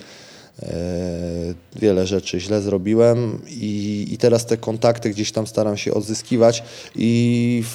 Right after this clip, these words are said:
w takich momentach rzeczywiście trudnych, teraz w ostatnim, w ostatnim miesiącu było ich dużo,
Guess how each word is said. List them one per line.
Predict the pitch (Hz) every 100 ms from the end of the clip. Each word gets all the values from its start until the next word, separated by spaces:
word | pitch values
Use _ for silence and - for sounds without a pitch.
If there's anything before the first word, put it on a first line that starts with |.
| -
w | -
takich | 117 117 113 117
momentach | 117 131 127 117 104
rzeczywiście | 110 - 117 113 -
trudnych, | - 120 107 95 -
teraz | - 101 85 - - - -
w |
ostatnim, | - - 92 - 87
w | 92
ostatnim | - 95 101
miesiącu | 98 - 107 -
było | 90 95 95
ich | 95 92
dużo, | 131 117 104 131